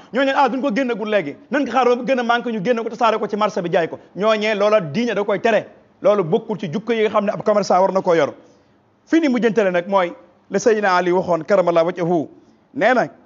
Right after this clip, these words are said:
ki gën a sori ci doomu aadama yi, Borom bi subhanahu wa taala, bokk na ci mooy ki Yàlla jox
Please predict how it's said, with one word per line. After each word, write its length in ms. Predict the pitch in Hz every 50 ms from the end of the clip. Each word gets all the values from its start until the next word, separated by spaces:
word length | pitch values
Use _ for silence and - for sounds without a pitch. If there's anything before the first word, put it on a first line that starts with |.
| _ _ _ _ _ _ _ _ _ _ _ _ _ _ _ _ _ _ _ _ _ _
ki 100 | - 220 175
gën 180 | 202 277 262
a 60 | 262 247
sori 340 | - - 233 220 202 151 113 - - _ _ _ _ _ _ _ _ _ _ _ _ _ _ -
ci 80 | - 180
doomu 240 | 190 226 220 214
aadama 280 | 214 202 196 196 196 196
yi, 40 | 190
Borom 220 | 165 196 208 202 170
bi 60 | 165
subhanahu 260 | - 208 190 185 185
wa 60 | 180
taala, 280 | - 202 175 175 175 165
bokk 200 | 160 214 208 - 214
na 80 | 196 202
ci 100 | - 196
mooy 240 | 202 240 247 196 - - - - _ _ _ _ _ _ _ _ _ _ _ _ _ _
ki 80 | - 180
Yàlla 280 | 196 202 196 190 185 170
jox 100 | 180 196